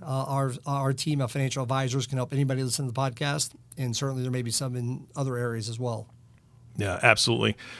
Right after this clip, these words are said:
Speaker 2: Fantastic way to end this podcast, Stephen. Thank you so much. And again, just reminding people that they, that course, the online course, is available at your website. Can you give the website one more time?
Speaker 1: Yes, for the online course, uh, we need, uh,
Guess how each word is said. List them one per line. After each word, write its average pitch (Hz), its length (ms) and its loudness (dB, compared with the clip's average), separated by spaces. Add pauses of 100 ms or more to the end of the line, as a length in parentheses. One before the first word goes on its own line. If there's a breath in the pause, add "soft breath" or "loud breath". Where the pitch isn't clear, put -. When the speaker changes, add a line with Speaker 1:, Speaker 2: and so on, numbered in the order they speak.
(140 loud breath)
Speaker 2:
Fantastic 147 580 8
way 139 120 12
to 135 120 10
end 139 100 8
this 123 80 6
podcast, 127 500 10
Stephen. 127 280 8
Thank 135 240 4
you 123 60 8
so 131 180 8
much. 131 340 6
And 123 280 4 (500 loud breath)
again, 131 400 6
just 113 140 4
reminding 120 340 8
people 110 240 2
that 107 220 4
they, 113 220 6
that 110 360 0
course, 170 420 8
the - 120 2
online 131 380 10
course, 123 340 8
is 139 220 6
available 110 380 10
at 120 140 4
your 127 180 10
website. 120 300 6 (480 soft breath)
Can 139 100 6
you 135 60 8
give 139 120 10
the 135 60 10
website 135 260 8
one 131 120 8
more 131 80 8
time? 123 320 4 (760 soft breath)
Speaker 1:
Yes, 147 240 6
for 156 100 -2
the 143 80 4
online 165 300 8
course, 170 440 6
uh, 139 280 6
we 143 200 4
need, 143 180 2 (100)
uh, 143 100 -4